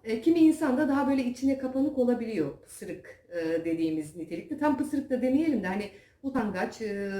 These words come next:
elini ayağını nereye koymasını gerektiğini bilmeyen, "Şunu da söylersem yanlış anlaşılır mıyım?" diye düşünen, e, kesim de olabiliyor. Ben, e, biraz oradan biraz oradan olan bir kesimim. Birazcık utanabilen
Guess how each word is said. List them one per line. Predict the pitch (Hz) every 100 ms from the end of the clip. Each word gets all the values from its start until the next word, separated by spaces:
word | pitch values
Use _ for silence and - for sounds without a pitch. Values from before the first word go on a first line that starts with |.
| 196
elini | 220 226 247
ayağını | 226 226 226
nereye | 226 202 214 214 208
koymasını | 214 202 196 208
gerektiğini | 190 196 196 190 185
bilmeyen, | 185 151 165
"Şunu | - 226
da | 220
söylersem | 214 208 196 196 196 190
yanlış | 185 185 185
anlaşılır | 180 175 180 - 196
mıyım?" | 185 170 185 190 - - _ _ _
diye | 233 226 185
düşünen, | - 202 190 247 - - _ -
e, | 196 202
kesim | 247 240 202 175
de |
olabiliyor. | 240 208 185 165 165 208
Ben, | 262 254 - - -
e, | 220 220
biraz | 294 254
oradan | 233 214 220 214
biraz | 214 202 185
oradan | 180 180 170 170 -
olan | 170 156 151
bir | 151
kesimim. | 160 - 170 240 254 - _ _
Birazcık | 208 254 233 -
utanabilen | 214 214 202 185 175 170